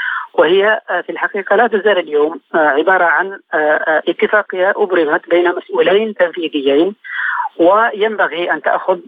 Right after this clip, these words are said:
آه، إطارها الدستوري من خلال، آه، آه، أخذ الدورة كاملة عبر مجلس النواب وعبر، آه، رئاسة الجمهورية المتمثلة في مجلس القيادة الرئاسي و-، آه، والحكومة. وهذه الخطوات حتى،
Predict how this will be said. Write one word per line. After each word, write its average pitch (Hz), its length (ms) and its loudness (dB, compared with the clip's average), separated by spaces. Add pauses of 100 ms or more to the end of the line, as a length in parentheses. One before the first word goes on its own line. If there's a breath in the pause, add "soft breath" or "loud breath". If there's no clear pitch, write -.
(120)
آه، 156 320 4
إطارها 196 640 0
الدستوري 180 500 -2
من 156 120 -4
خلال، 170 520 2
آه، 190 40 -2
آه، 156 680 0
أخذ 180 240 0
الدورة 175 360 2
كاملة 185 460 0
عبر 143 240 0 (100)
مجلس - 240 -6
النواب 370 560 2 (100)
وعبر، - 300 -2 (560 loud breath)
آه، 156 140 4
رئاسة 165 460 0
الجمهورية 156 500 0
المتمثلة 156 540 0
في 131 60 -6
مجلس 151 360 -2
القيادة 151 440 2
الرئاسي 190 760 0
و-، 175 360 2 (460 loud breath)
آه، 180 420 4
والحكومة. 214 800 0 (400 loud breath)
وهذه 196 1800 0
الخطوات 196 460 -4
حتى، 170 340 0